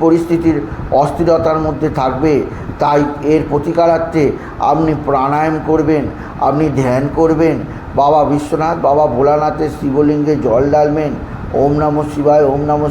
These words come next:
শিবায়, ওম নমঃ শিবায়", এই মন্ত্র জপ করবেন। এই মন্ত্র জপে আপনার জীবনে সুখ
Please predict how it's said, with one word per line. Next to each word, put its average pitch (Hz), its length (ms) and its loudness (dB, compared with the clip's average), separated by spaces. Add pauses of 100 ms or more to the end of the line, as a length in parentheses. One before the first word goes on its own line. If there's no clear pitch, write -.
শিবায়, 143 240 4
ওম 135 220 0
নমঃ 143 220 0 (120)
শিবায়", 147 340 2 (360)
এই 147 160 4
মন্ত্র 143 540 0
জপ 120 160 2 (140)
করবেন। 90 520 -6 (220)
এই 156 140 4
মন্ত্র 151 540 0
জপে 143 400 2
আপনার 135 480 0
জীবনে 143 460 0 (600)
সুখ 160 180 2